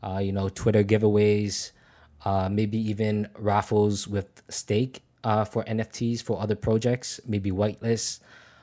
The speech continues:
uh, stuff in between where we can fill in the ba-, uh, the blanks. So there's more to come on to that plan there.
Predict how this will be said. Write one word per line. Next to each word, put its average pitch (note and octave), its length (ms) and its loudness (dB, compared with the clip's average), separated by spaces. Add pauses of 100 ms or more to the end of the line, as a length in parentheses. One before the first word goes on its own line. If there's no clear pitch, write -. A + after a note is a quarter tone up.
(120)
uh, G2+ 200 -2
stuff - 520 -2
in C#3 160 2
between A#2 540 6
where G#2 180 6
we G2+ 100 2
can G2+ 180 -2
fill G#2 240 2
in G#2 120 4
the G2 80 2
ba-, G#2 260 -2
uh, G2+ 100 -2
the F#2 120 -4
blanks. G2+ 560 -6 (880)
So A2+ 260 2
there's A#2+ 220 4
more C3+ 180 4
to - 120 -8
come C3+ 220 4
on A#2+ 200 6
to A2+ 240 0
that G#2 300 -2
plan G#2 280 -4
there. A2 340 -4